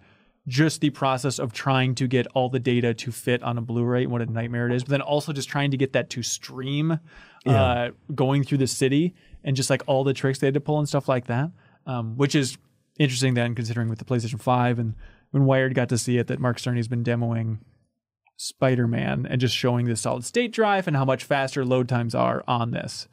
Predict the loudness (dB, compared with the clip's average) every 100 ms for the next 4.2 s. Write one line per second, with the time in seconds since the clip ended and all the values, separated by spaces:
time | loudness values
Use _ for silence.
0 | _ _ _ -4 0 0 2 0 2 2
1 | 4 2 0 -4 _ _ 0 2 2 0
2 | -2 -2 -4 -2 2 2 2 -2 -4 _
3 | -20 _ _ _ _ _ 2 2 4 2
4 | 4